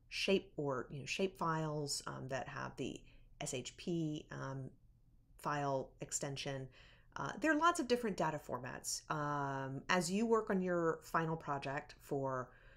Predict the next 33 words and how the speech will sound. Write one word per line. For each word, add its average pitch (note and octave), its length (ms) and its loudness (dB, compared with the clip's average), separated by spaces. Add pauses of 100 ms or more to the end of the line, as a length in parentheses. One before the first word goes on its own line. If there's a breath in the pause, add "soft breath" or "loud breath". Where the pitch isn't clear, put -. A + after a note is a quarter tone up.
(300 loud breath)
our C#3+ 100 4
class, - 560 -4
you're E3+ 220 4
gonna F3+ 180 4
be D#3 180 2
required C3 640 -2
to B2 420 -4 (280)
find C3+ 460 2
data A#2+ 480 0
and, B2+ 460 -8 (180)
um, - 340 -10 (300)
you - 180 -10
know, - 140 -10 (120)
clean E3 320 2
it D#3+ 300 -2
and C3+ 180 -8
merge C#3+ 220 -2
it E3 100 -2
and D3 160 -2
work C4+ 220 4
with - 160 -6
it, - 180 -2 (540 loud breath)
uh, C3 320 -8 (100)
in E3+ 140 2
the D#3+ 60 2
manner C#3 340 -2
that C#3 160 -10
you C3 480 -10 (240)
are D#3 120 4
looking C#3 340 -2
to - 140 -8
do. C3+ 180 -4 (1000 loud breath)
So G#3 500 8